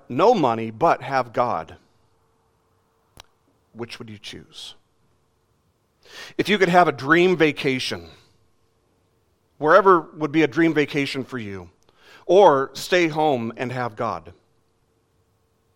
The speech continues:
which would you choose? If,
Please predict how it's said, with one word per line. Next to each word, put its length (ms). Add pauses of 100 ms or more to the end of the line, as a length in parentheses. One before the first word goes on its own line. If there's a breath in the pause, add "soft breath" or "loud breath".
(400)
which 160
would 120
you 80
choose? 440 (1800 loud breath)
If, 200